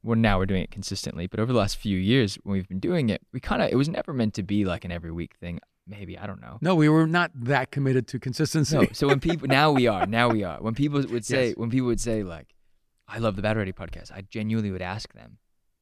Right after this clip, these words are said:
Speaker 1: "Well, what do you want us to talk about next? 'Cause we can't, we don't know."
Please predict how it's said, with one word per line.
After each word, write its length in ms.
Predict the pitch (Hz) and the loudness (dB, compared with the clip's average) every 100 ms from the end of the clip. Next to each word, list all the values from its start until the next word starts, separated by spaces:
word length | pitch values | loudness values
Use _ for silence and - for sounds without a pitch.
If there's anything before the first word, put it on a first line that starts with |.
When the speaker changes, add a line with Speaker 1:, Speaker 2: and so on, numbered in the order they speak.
| - | -12
Speaker 1:
"Well, 100 | 101 | -6
what 140 | 107 | -2
do 40 | 110 | -2
you 120 | 110 | -2
want 100 | 95 | -2
us 80 | 92 | -6
to 60 | |
talk 220 | - 98 | -8 -8
about 200 | 90 76 | -8 -14
next? 240 | - - _ | -16 -20 _
'Cause 100 | - | -16
we 80 | 92 | -14
can't, 260 | 92 104 - _ _ _ | -10 -10 -10 _ _ _
we 40 | 98 | -12
don't 120 | 92 | -8
know." 160 | 92 | -8